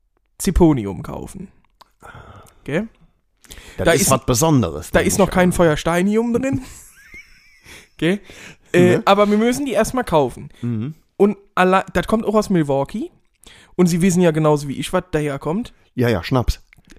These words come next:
Speaker 1: Harley Davidson.
Speaker 2: Mhm.
Speaker 1: So, das heißt, wir müssen erstmal fünfzehn von den Dingern kaufen.
Speaker 2: Mhm.
Speaker 1: Dann werden die eingeschmolzen. Dann wird gewartet, bis das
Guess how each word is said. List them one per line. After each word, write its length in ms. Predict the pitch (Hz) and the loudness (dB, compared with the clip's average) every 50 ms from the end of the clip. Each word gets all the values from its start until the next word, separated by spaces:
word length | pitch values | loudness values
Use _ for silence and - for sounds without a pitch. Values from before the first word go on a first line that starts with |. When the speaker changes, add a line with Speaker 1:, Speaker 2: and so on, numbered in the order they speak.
| - _ | -20 _
Speaker 1:
Harley 280 | - 165 170 185 196 196 | -2 0 2 2 2 4
Davidson. 580 | 165 156 160 139 123 - - - - - 170 151 | 4 4 2 2 0 -6 -10 -12 -14 -14 -14 -12
Speaker 2:
Mhm. 400 | - - 123 120 120 120 156 240 240 | -6 -4 -2 -2 0 0 -2 -4 -4
Speaker 1:
So, 280 | - - 156 120 - - - _ _ - | -4 -4 -4 -4 -6 -10 -18 _ _ -2
das 160 | 175 165 151 | -2 -2 0
heißt, 280 | 185 214 233 - - 233 | 0 0 0 0 0 2
wir 100 | 202 190 | 4 4
müssen 220 | 202 220 226 233 | 4 2 2 0
erstmal 400 | 147 190 202 196 - 247 240 233 | 0 0 0 0 -2 -4 -6 -4
fünfzehn 420 | - - 254 - - - 233 220 | -2 -2 -4 -4 -2 -2 -2 -2
von 160 | 185 208 202 202 | 0 0 0 0
den 120 | 190 190 | 0 0
Dingern 280 | 185 175 175 175 175 170 | -2 -2 0 -2 -2 -2
kaufen. 460 | 160 139 123 104 78 - - - - _ _ _ | -2 -2 -2 -2 -4 -8 -14 -20 -20 _ _ _
Speaker 2:
Mhm. 400 | 123 123 120 110 107 117 143 156 | -2 0 0 0 0 -2 -4 -2
Speaker 1:
Dann 200 | - 160 170 180 | 0 0 2 2
werden 200 | 190 214 226 247 | 2 2 2 0
die 140 | 233 214 - 202 | -2 -4 -2 0
eingeschmolzen. 1040 | 208 220 226 214 165 143 - - 131 117 113 113 127 - - - 165 233 330 320 _ _ _ _ _ _ _ _ _ _ _ _ _ _ | 2 2 2 0 0 -2 -6 -10 -10 -10 -12 -12 -14 -14 -12 -12 -10 -10 -12 -14 _ _ _ _ _ _ _ _ _ _ _ _ _ _
Dann 380 | 175 170 170 170 156 156 147 180 | -2 -2 0 -2 -4 -6 -4 -2
wird 180 | - - - | -2 -2 -2
gewartet, 460 | - 180 147 156 160 185 240 - - | -4 -2 -2 0 -2 -2 -2 -4 -8
bis 180 | - 233 208 - | -8 -8 -6 -6
das 120 | - 214 | -8 -8